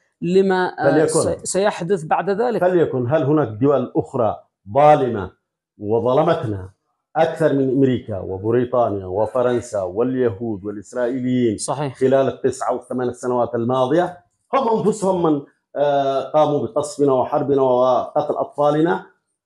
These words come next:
Speaker 2: هم هذول أعدائنا، وبالتالي إذا، آه، يعني استمروا في،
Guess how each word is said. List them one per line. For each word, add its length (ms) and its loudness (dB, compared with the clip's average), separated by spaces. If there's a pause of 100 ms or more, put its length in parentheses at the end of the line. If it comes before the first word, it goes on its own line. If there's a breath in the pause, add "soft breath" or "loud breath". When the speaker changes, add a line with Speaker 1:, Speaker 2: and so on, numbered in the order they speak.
(520)
Speaker 2:
هم 200 2
هذول 280 4
أعدائنا، 600 2 (260 loud breath)
وبالتالي 720 0 (340)
إذا، 520 0 (960)
آه، 880 0
يعني 500 0
استمروا 640 -4
في، 360 -10